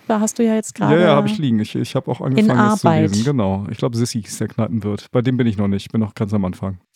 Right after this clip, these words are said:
Speaker 1: Gut. Heute, der Tag der Aufnahme, ist Donnerstag, der zweiundzwanzigste Februar. Dieser Podcast erscheint aus unserer Sicht jetzt morgen am Freitag, dem dreiundzwanzigsten Februar. Weil, warum erzähle ich das?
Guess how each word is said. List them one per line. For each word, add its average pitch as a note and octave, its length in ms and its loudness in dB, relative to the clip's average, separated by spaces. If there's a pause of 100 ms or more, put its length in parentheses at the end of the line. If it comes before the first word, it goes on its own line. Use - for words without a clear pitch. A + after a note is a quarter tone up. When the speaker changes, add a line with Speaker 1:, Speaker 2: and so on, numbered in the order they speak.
(120)
Speaker 1:
Gut. F3 280 -2 (840)
Heute, A#3 380 4
der A3+ 180 0 (120)
Tag G3+ 240 2
der - 140 2
Aufnahme, G#3+ 420 0
ist - 160 -4
Donnerstag, G3 560 -2
der F#3 120 -4
zweiundzwanzigste F3+ 840 -6
Februar. G#3 600 -2 (140)
Dieser F3+ 260 -4
Podcast - 640 -6
erscheint F3 440 -4
aus F3 140 -6
unserer F3 320 -2
Sicht D#3+ 280 -10
jetzt - 320 -6
morgen F3 420 0
am F3 160 -4
Freitag, E3 480 -4
dem E3 160 -8
dreiundzwanzigsten F3+ 840 -6
Februar. F#3 460 -4
Weil, F3 300 0
warum G3 260 4
erzähle G#3 300 0
ich G#3+ 100 -10
das? A#3 220 -2